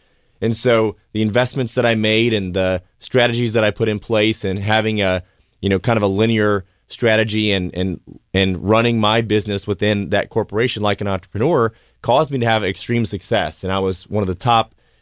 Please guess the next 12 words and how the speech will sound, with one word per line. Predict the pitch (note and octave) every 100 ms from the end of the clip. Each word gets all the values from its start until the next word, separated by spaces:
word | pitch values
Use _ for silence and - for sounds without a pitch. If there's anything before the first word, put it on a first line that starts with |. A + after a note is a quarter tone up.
| -
um, | G2+
account | F#2+ A#2+ F2
managers | G2+ G#2 G#2+ G2
in |
the | F2+
company | A2+ A2+ A#2 D3 - _ _ _ -
and | F#2+ G2+ G2 F#2+
won | F#2+ A2 A2
all | G2+ G#2+
the | A2+
awards | G2 G#2 A2 C3 A2
and | F#2+ G2 F#2+